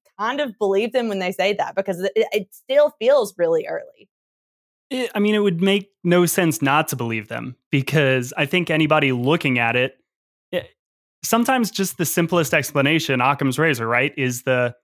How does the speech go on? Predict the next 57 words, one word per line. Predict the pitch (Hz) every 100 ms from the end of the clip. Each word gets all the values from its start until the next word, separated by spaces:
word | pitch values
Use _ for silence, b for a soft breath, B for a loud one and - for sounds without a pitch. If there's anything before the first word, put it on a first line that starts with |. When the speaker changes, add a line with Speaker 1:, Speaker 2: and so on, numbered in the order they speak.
| _ _ -
Speaker 2:
is | 135 127
the |
right | 123 127 135
answer. | 156 - 120 123 _ -
And | 131 123 120
I | 120
think | - 135 127 - _ _
Speaker 1:
<laughs> | _ _
Speaker 2:
to | 156
just | 156 160
sit | 185
here | 165 170
and | 151
say, | 185 180
"Yeah, | 139 175 165
like, | 120 131 - _ _ _ _ _ _ _ _
they | 123 151
were | 143 165
as | 139
cash | - 131 123
strapped | - 120 -
last | 120 123 117 - 127
offseason | 117 - 123 127 143
as | 127 123
we | 120 131
all | 139
thought | 135 139 143
they | 151
were, | 131 117 135
as | 139
we | 135
all | 131
knew | 131 131
they | 139 170
were." | 131 117 147 - _ _ _ _ _ -
They, | 139 139 131
they | 135
really | 147 175
couldn't | 165 185 151 131
make | 151 170 -
all | - 185
of | 160
the | 156
moves | 180 190 147
I'm | 139
sure | 180
they | 139
wanted | 123 139 139 131
to | 127
do. | 180
They | 151
did | 156 180 170
a |
good | 131 151 156
enough | 143 135
job | - 135 160 127 127
to, | - 127